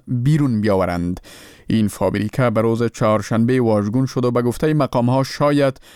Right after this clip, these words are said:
تا صد و پنجاه تن در میان آوار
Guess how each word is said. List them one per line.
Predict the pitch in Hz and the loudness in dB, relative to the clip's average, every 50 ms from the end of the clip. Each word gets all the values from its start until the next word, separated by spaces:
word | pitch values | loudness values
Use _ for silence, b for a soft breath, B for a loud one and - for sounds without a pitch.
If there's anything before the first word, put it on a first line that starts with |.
| B B B B | B B B B
تا | - - 135 123 120 120 123 117 107 107 117 120 120 - | -2 0 2 2 2 2 0 0 0 0 0 0 0 -2
صد | - - 127 120 | -4 -4 0 0
و | 120 117 - _ - | 0 0 -2 _ -2
پنجاه | - 117 113 120 123 139 135 131 123 113 107 - | 0 2 2 2 2 2 2 2 2 0 -2 -4
تن | 113 101 98 98 98 | -2 -2 0 0 0
در | 98 110 117 123 127 131 131 127 | 2 2 2 2 4 2 2 2
میان | 120 113 110 107 107 110 120 123 127 131 123 - | 2 2 2 2 2 2 2 2 0 0 -2 -2
آوار | - 104 104 101 110 127 135 135 139 135 135 135 | -2 0 0 2 2 2 2 2 2 0 -2 -6